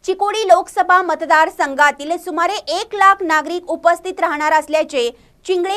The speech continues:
यांनी सांगितलं. या सभेसाठी राज्याचे मुख्यमंत्री एचडी कुमारस्वामी, माजी मुख्यमंत्री सिद्धरामय्या,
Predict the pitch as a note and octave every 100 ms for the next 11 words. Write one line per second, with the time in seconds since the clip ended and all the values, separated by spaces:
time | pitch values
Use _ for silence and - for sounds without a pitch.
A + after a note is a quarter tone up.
0 | G#4+ F4 F#4 F#4+ F4 B3+ A#3 B3 A#3 G#3+
1 | _ _ - C4 C4+ C#4 D4+ D#4 D#4 E4+
2 | E4 C#4 D4+ D4 C#4 D#4+ D#4+ F4+ E4 D#4+
3 | E4 E4 E4 D4 D#4 F4 - F4 D4 F#4+
4 | G4 E4+ F4 F4 - D4 B3+ B3 A3 _
5 | _ _ - D4+ E4 G4+ A#4 A4 G4+ G4
6 | F#4 E4 C#4+ F#4 - F4+ F#4 G#4 F#4+ F#4+
7 | F#4 C#4+ A#3+